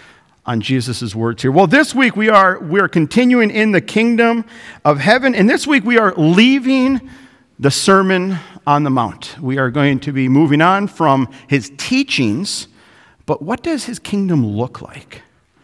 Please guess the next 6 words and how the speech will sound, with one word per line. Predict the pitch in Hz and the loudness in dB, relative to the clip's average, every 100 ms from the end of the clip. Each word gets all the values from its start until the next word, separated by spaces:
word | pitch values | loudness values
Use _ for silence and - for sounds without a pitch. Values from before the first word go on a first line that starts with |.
| _ _ _ _ - | _ _ _ _ -10
Jesus | 151 165 156 | -8 -6 -8
came, | - 156 160 165 160 | -6 -2 0 0 -2
he | 127 | -4
brought | 120 127 139 160 | -6 -6 -4 -4
it, | 160 156 156 | -4 -6 -8
he | - 127 139 131 139 | -10 -8 -6 -6 -8